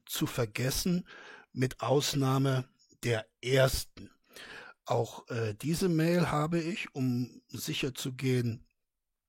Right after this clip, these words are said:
äh, automatisiert. Und, äh, auch diese Mail ist im Ein-Minuten-Takt rausgegangen bis vier Uhr zweiundfünfzig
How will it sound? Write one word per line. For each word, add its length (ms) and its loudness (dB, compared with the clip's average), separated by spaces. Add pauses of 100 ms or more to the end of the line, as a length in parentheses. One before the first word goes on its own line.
(460)
äh, 460 4
automatisiert. 1120 -2 (720)
Und, 560 -2
äh, 400 0
auch 200 -8
diese 300 0
Mail 340 2
ist 520 -6
im 400 -4 (120)
Ein-Minuten-Takt 1160 -2 (100)
rausgegangen 1080 -2
bis 320 -4 (140)
vier 600 -4
Uhr 260 2
zweiundfünfzig 1200 -4